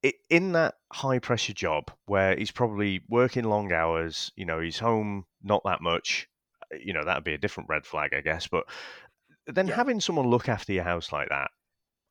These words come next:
Speaker 1: I can imagine it is probably worth, you know, he gets paid a lot of money, so he pays a little bit for someone to keep his house nice and tidy. But by calling her his house mum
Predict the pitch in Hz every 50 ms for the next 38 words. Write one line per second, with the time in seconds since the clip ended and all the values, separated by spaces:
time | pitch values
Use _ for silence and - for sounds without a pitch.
0 | _ - - 156 165 160 139 139 127 117 101 98 92 90 82 - 87 80 78 76
1 | 73 _ _ _ - - 85 101 127 135 120 - - 123 107 101 107 101 87 85
2 | 95 92 92 90 85 - - - - _ _ - 113 107 92 90 90 92 87 101
3 | 117 123 - - - - 107 104 95 95 95 92 90 - 92 92 104 117 113 107
4 | 101 - - 80 78 78 78 - _ _ _ _ _ - 82 85 82 - 101 104
5 | 95 127 117 139 139 - - - - 98 92 92 92 87 - 98 92 90 87 -
6 | - - 107 101 - 95 90 - 110 120 107 - - - 87 85 - - 82 78
7 | 80 _ - - 113 110 117 101 69 64 - - - - - - - - - -
8 | _ - 127 120 - - _ - - - - - 120 123 120 - - 147 143 143
9 | 123 104 92 90 85 82 80 - - 85 82 85 85 - 92 80 76 65 64